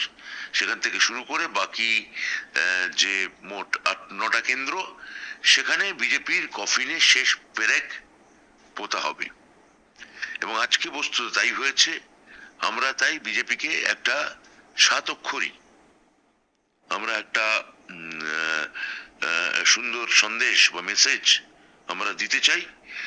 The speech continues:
সেটা হচ্ছে, "Final nail in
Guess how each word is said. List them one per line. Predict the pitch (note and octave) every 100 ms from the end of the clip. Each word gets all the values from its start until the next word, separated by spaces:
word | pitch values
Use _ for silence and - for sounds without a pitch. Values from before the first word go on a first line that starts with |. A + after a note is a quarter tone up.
| - -
সেটা | - A#2 A#2+
হচ্ছে, | B2+ - E3+ - - - - - - -
"Final | D3+ E3 E3 D3+ B2
nail | C3 C#3 D3+ C3+ - - -
in | G#2